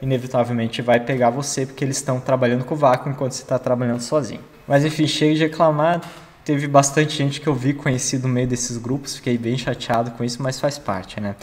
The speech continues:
Lá pelo quilômetro sessenta, eu comecei a sentir bastante cansaço. Então, assim, eu que tava com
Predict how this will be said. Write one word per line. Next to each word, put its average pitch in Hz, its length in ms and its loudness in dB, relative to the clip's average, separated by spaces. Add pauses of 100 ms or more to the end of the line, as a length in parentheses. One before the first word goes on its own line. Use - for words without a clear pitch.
(180)
Lá 139 120 8
pelo 180 200 6
quilômetro 175 400 8
sessenta, 175 720 4 (240)
eu 160 120 2
comecei 160 400 0
a - 20 2
sentir 151 260 -4
bastante 147 600 2
cansaço. 117 800 -6
Então, 127 220 2
assim, 117 460 -2
eu 127 180 0
que 135 100 -10
tava 127 300 6
com 120 500 -4